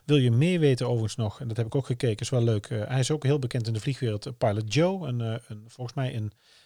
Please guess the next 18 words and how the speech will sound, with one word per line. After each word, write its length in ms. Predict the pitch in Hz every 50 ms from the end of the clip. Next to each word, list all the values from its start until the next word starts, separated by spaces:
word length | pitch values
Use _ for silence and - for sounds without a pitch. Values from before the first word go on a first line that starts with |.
| _ _
ja, 160 | - 117 120
het 160 | - - 104 113
lijkt 260 | 120 175 180 160 -
een 60 | 131
Amerikaan, 420 | 123 123 113 110 - 147 147 139
maar 220 | 117 110 - 117 113
als 140 | - 127 123
ik 80 | -
hem 80 | 120 110
hoor, 240 | 104 104 143 170 175
dan 100 | 135 120
klinkt 220 | 120 - 139 120
hij 80 | - 123
een 60 | 110
beetje 160 | 101 - -
Duits. 400 | 98 120 131 160 180 - - - -
Een, 160 | 165 127 120
ehm, 280 | 117 113 113 110 107 107